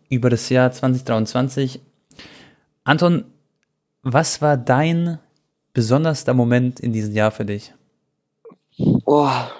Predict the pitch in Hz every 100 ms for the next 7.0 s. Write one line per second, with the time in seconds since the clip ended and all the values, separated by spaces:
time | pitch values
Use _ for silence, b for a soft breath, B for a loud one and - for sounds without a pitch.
0 | B - - 113 - 113 120 - 107 -
1 | 107 - 82 117 123 101 123 - - 117
2 | - 127 - 135 139 127 123 - 170 -
3 | 147 143 120 - 117 107 120 120 110 107
4 | 50 - 117 104 107 110 123 135 131 143
5 | 139 - - 110 - - - 113 113 110
6 | - 117 120 127 123 - 135 _ 110 98